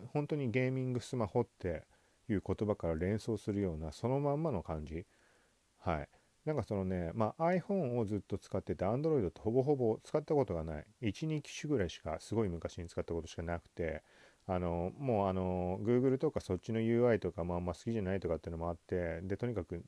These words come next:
ね、あの、その当時はね、あの、漫画のワンピースのモデルのスマホを買っちゃったの。買っちゃったのって、まあ、結局、そのせいで多分、<laughs> Androidが嫌いになったんだけど、うん。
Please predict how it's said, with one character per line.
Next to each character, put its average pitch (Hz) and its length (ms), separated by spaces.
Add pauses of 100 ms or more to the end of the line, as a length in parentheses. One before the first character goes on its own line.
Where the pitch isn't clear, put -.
ね、 85 340 (360)
あ 101 60
の、 90 160
そ - 140
の 131 80
当 175 220
時 92 80
は 85 60
ね、 80 240 (240)
あ 98 160
の、 85 200
漫 127 220
画 151 120
の 139 200
ワ 131 200
ン 175 100
ピ 185 140
ー - 20
ス - 160
の 110 280
モ 98 180
デ 92 120
ル 92 140
の 113 420 (160)
ス - 120
マ 92 100
ホ 92 160
を 85 420 (100)
買 117 120
っ - 40
ち - 60
ゃ - 40
っ - 20
た 98 120
の。 78 120 (640)
買 110 100
っ 101 40
ち - 40
ゃ - 20
っ - 40
た 110 80
の 90 80
っ - 20
て、 80 100
ま 80 200
あ、 80 60
結 90 200
局、 82 300
そ 131 140
の 143 100
せ 165 200
い - 20
で 131 120
多 104 180
分、 87 120 (140)
<laughs> - 120
Android 92 360
が 80 120 (100)
嫌 95 140
い 90 40
に 85 60
な 87 80
っ - 20
た 82 120
ん 78 40
だ 76 60
け 76 80
ど、 76 240 (800)
う 95 60
ん。 78 240